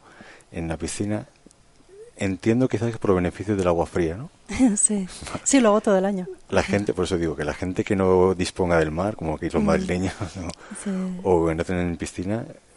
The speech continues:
Speaker 1: ¿piensas que una ducha con agua fría sería
Speaker 2: Sí.
Speaker 1: interesante? Y
Speaker 2: Mucho, también lo hago, siempre me ducho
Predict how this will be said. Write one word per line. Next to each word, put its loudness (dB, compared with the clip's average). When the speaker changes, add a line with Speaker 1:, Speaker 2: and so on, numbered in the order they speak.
Speaker 1:
¿piensas -2
que -2
una 4
ducha 0
con -2
agua 2
fría -4
sería -2
Speaker 2:
Sí. -6
Speaker 1:
interesante? -2
Y -8
Speaker 2:
Mucho, -4
también 0
lo 6
hago, 2
siempre -6
me -10
ducho 0